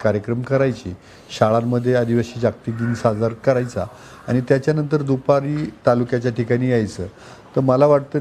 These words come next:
त्यांनी असं सांगितलं की मी जे डीजे आहेत ते डीजे घेऊन इ-, अ, जरी तालुक्यापर्यंत आले तर ते डीजे मिरवणुकीमध्ये सामील होणार नाही, ते तिकडच्या तिकडे लावून दिले जातील आणि शेवटी पोलीस प्रशासन आहे तो त्यांचा निर्णय घेणार आहे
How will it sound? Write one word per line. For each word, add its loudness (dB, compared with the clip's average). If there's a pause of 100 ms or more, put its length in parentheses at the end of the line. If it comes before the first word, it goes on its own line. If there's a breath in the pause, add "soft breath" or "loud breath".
(140)
त्यांनी 0
असं 0
सांगितलं 0
की -2
मी 2
जे 2
डीजे 2
आहेत 4 (500 loud breath)
ते 6
डीजे 4 (240)
घेऊन 4
इ-, 2 (280)
अ, 4
जरी 4 (100)
तालुक्यापर्यंत 2
आले 0
तर -10
ते 4
डीजे 2
मिरवणुकीमध्ये 2
सामील 0
होणार 0
नाही, -4
ते -4
तिकडच्या -2
तिकडे -2
लावून 0
दिले 0
जातील 0 (460 loud breath)
आणि -2 (140)
शेवटी 0
पोलीस -2
प्रशासन -2
आहे -4 (440 loud breath)
तो 0
त्यांचा 2
निर्णय 0
घेणार -2
आहे -8